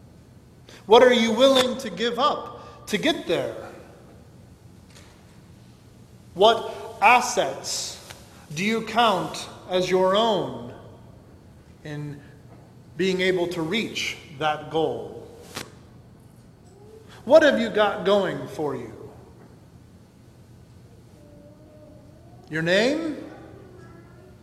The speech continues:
Your reputation among your neighbors?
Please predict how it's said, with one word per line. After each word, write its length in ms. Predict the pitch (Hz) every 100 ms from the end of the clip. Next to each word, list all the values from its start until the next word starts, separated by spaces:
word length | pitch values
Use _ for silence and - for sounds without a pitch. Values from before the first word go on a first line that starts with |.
| - - - - - - - - - - - - - - - -
Your 480 | 190 190 185 185 - - - 180
reputation 960 | 226 214 214 208 220 220 254 247 254
among 460 | 220 202 214 226 214
your 400 | 196 196 196 196
neighbors? 960 | 190 214 214 269 285 - - - -